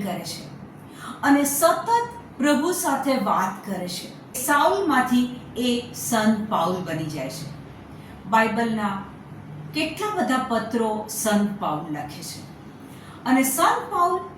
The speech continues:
પુષ્કળ ચમત્કારો કરે છે. કહેવાય છે કે એ પસાર થતા હોય અને ત્યાં કોઈ વ્યક્તિ બેઠી હોય અને જો સંત પાઉલનો પડછાયો પડે તો પણ એ વ્યક્તિ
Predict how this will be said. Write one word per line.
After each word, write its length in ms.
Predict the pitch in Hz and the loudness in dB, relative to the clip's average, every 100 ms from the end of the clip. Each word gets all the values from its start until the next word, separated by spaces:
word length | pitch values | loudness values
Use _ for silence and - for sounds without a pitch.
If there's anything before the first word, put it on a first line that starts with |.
| - - - | -16 -16 -4
પુષ્કળ 520 | 381 392 - 427 466 466 | -2 -2 -2 -2 -2 0
ચમત્કારો 580 | 466 440 415 359 269 214 | -2 -2 -2 0 2 2
કરે 220 | 208 185 | 0 -2
છે. 160 | 180 - - - - - - - - - - - - - | -4 -10 -14 -18 -20 -18 -18 -18 -18 -18 -18 -18 -18 -4
કહેવાય 360 | 302 330 381 427 | 0 4 4 4
છે 140 | 440 427 | 0 -2
કે 120 | 440 - 302 | -4 -4 -4
એ 20 | 311 | 0
પસાર 420 | 277 269 359 370 - | 2 4 4 2 0
થતા 380 | 349 - 349 349 - | -4 2 2 2 0
હોય 360 | 233 214 202 - - - - - - - | 2 2 2 -2 -10 -16 -18 -16 -16 0
અને 220 | 277 302 311 | 4 4 4
ત્યાં 420 | 294 285 311 320 - - | 4 4 4 0 -6 0
કોઈ 240 | 294 285 - - 185 | 2 2 0 -6 0
વ્યક્તિ 400 | 269 277 277 294 277 - - - - - - - | 2 2 2 2 2 -2 -14 -18 -18 -18 -18 -8
બેઠી 420 | 240 294 - 415 453 | 0 0 2 0 0
હોય 300 | 427 - - - - - - - - - - - | 2 2 0 -6 -16 -18 -18 -18 -18 -18 -16 -2
અને 180 | 285 320 | 4 6
જો 120 | 320 370 349 | 6 2 0
સંત 280 | 339 330 - | 2 2 4
પાઉલનો 400 | 311 285 294 302 311 - | 4 4 4 4 2 2
પડછાયો 680 | 247 226 - 294 359 440 | 4 4 2 4 4 4
પડે 240 | 440 427 233 - - - | 4 2 2 -2 -10 -4
તો 80 | 233 208 - | 2 2 4
પણ 180 | 254 262 - - | 0 0 -6 -6
એ 180 | 247 233 | 0 4
વ્યક્તિ 360 | 240 208 - | 4 2 2